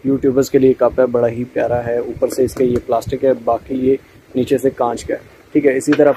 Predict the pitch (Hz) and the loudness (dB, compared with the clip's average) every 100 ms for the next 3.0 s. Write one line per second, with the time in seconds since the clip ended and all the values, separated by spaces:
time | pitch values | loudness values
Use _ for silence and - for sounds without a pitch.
0 | - 143 135 143 - 139 135 120 120 120 | 4 2 2 -2 0 0 0 0 0 0
1 | 113 131 127 139 127 - 123 113 113 - | -2 -4 -2 -2 -2 -2 0 0 -4 -8
2 | - - - 117 127 123 120 120 123 | -18 -16 -8 0 2 2 4 2 2